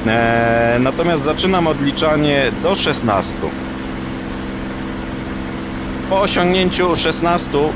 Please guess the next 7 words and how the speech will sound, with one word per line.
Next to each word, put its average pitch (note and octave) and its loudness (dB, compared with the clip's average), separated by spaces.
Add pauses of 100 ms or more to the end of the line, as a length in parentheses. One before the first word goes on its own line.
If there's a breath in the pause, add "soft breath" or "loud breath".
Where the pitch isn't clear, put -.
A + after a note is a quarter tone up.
(200)
cel F3 2
powinien D3+ 2
znajdować C3+ 2
się B2 2 (1300)
mniej C3+ 2
więcej E3+ 2
między, C3+ 2